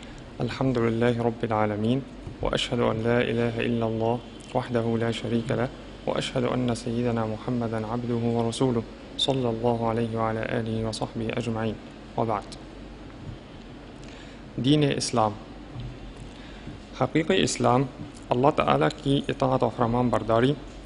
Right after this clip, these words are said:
محبت الہی، رسول اللہ صلی اللہ علیہ وسلم کی اقتداء و پیروی، حسن خلق، خشوع و خضوع، نیک سیرت، لوگوں سے معاملات کرتے وقت خندہ پیشانی سے پیش آنے،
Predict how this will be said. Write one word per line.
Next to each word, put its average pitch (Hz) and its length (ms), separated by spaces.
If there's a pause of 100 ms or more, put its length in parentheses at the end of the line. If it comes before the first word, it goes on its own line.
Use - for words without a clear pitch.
(100)
محبت 123 440
الہی، 120 460 (460)
رسول 147 280
اللہ 139 280
صلی 123 240
اللہ 117 180
علیہ 120 280
وسلم 123 320 (100)
کی - 200
اقتداء 131 320
و 113 160
پیروی، 135 360 (680)
حسن 151 220 (140)
خلق، 139 200 (460)
خشوع 143 300
و 143 200
خضوع، 120 340 (400)
نیک 131 240
سیرت، 117 360 (360)
لوگوں 123 300
سے 151 180
معاملات 131 560
کرتے 131 380
وقت 131 360
خندہ 131 300
پیشانی 123 420
سے 127 200 (140)
پیش 143 280
آنے، 135 280